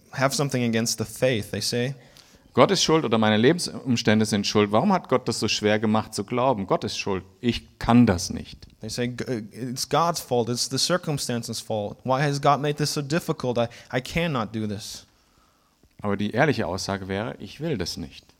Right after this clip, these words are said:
Speaker 1: But the honest answer would be, "I don't want to."
Speaker 2: Und das "Ich will nicht" ist auch wieder eine Frage von Stolz und Demut ein bisschen.
Speaker 1: And this, uh, "I don't want to" is also a question of being proud or humble again.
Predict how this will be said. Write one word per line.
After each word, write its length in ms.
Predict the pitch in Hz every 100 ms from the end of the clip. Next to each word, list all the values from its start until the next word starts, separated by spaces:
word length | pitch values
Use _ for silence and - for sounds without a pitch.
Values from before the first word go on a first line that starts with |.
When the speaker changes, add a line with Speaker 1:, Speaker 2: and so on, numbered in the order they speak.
| _
Speaker 1:
But 160 | 107 107
the 180 | 101 110
honest 560 | 170 156 - - - -
answer 340 | 117 107 110
would 140 | 110 107
be, 100 | 113
"I 80 | 113
don't 180 | 123
want 260 | 123 160 -
to." 60 | 95 - _ _ _ _ _ -
Speaker 2:
Und 120 | -
das 140 | 104
"Ich 260 | - 107 104
will 200 | 120 156
nicht" 220 | 190 -
ist 360 | 143 139 - -
auch 200 | 147 131
wieder 140 | 123
eine 100 | 123
Frage 360 | - 110 120 120
von 200 | 117 110
Stolz 300 | - 113 110
und 120 | 113
Demut 240 | 107 85
ein 80 | -
bisschen. 240 | - - - - - -
Speaker 1:
And 160 | 110
this, 300 | 110 107 -
uh, 20 | -
"I 540 | 110 98 95 78 67
don't 220 | 107 98
want 240 | 104 113 135
to" 80 | 127
is 100 | 117
also 320 | 139 - 117
a 60 |
question 500 | 95 - 110 107 107
of 120 | 107 107
being 180 | 107
proud 420 | 107 - 117 120 110
or 240 | 104 107
humble 300 | 120 107 95
again. 240 | 90 92